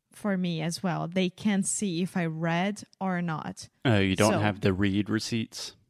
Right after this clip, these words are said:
Speaker 1: No, anywhere.
Speaker 2: Yeah. Yeah, read receipts, that's a little too much for me. That seems kind of like an invasion of privacy.
Speaker 1: And also,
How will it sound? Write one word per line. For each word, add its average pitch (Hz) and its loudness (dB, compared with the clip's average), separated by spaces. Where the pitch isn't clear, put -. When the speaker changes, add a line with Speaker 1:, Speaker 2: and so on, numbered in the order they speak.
Speaker 1:
No, 247 -6
anywhere. 208 -8
Speaker 2:
Yeah. 101 0
Yeah, 98 4
read 120 2
receipts, 120 -2
that's 107 -2
a 110 -4
little 98 -4
too - -4
much 95 -6
for 107 -8
me. 104 -8
That - -10
seems - -6
kind 156 0
of 127 -2
like 110 0
an 113 0
invasion 95 0
of 101 -8
privacy. - -8
Speaker 1:
And 262 0
also, 254 2